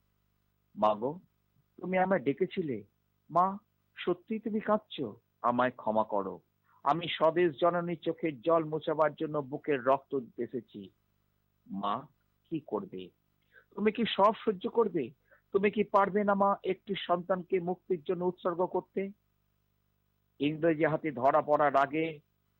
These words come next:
পটাশিয়াম সায়ানাইড খেয়ে আত্মহত্যা করেছিলেন সেই স্বাধীনতা সংগ্রামী শহীদ তৃপ্তিলতা ওয়াদ্দেদারের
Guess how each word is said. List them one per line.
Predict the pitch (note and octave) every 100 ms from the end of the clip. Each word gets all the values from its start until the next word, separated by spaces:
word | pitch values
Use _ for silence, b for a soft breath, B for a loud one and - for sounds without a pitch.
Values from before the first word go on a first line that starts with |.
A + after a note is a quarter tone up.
| _
পটাশিয়াম | C3 D3 D#3 - C#3+ D3
সায়ানাইড | - C#3+ C#3+ C3+ C3+ -
খেয়ে | C3
আত্মহত্যা | C#3+ D3 C#3+ C#3+ - B2+
করেছিলেন | - C#3 B2+ B2+ C3 C3 A#2+ _ _ _
সেই | - C#3+
স্বাধীনতা | - C3 C3+ C3+ B2+ B2+ C3 B2
সংগ্রামী | C3+ C3 B2 B2+ C3 A2+
শহীদ | - C3 B2 _ _ _ _ _
তৃপ্তিলতা | C3+ - D3 C3+ A2+ B2+
ওয়াদ্দেদারের | A#2 B2+ A2 B2 B2 B2 A#2+